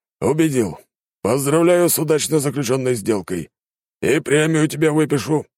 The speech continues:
Признаю, заслужил". Он хлопнул дипломата по плечу. "А теперь иди.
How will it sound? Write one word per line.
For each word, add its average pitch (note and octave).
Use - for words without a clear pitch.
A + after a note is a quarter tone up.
Признаю, A2+
заслужил". B2+
Он F2
хлопнул F#2
дипломата F2+
по -
плечу. -
"А D3
теперь B2+
иди. F#2+